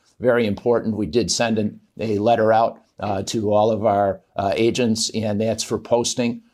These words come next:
on the front door. Uh, and the key thing is that we wanna just give notice to anyone coming in that they should self-guard, uh, or safeguard rather, uh, themselves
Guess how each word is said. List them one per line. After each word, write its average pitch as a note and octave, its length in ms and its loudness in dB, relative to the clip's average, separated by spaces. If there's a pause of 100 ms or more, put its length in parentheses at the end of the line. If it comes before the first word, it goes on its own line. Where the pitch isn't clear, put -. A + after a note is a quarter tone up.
(120)
on G2+ 220 -2
the F#2+ 60 -4
front G#2 300 -2
door. A#2+ 520 0
Uh, G2 400 -6 (100)
and G2 400 -8 (280)
the A2+ 60 -4
key C3 220 0
thing A#2+ 280 0
is G#2+ 280 -2
that G#2+ 520 -4
we A#2+ 100 -2
wanna G#2+ 260 0
just A2 220 -4
give G2 180 -2
notice A#2+ 520 2 (180)
to A#2+ 160 -2
anyone G#2 360 0
coming G#2 340 -2
in A#2+ 260 2 (120)
that G#2 160 0
they A2+ 140 2
should G2+ 240 -2
self-guard, A2 680 0 (260)
uh, G2 200 -2
or G2 80 -2
safeguard A2 520 0
rather, G#2+ 400 0
uh, G2+ 160 -4
themselves A2+ 640 0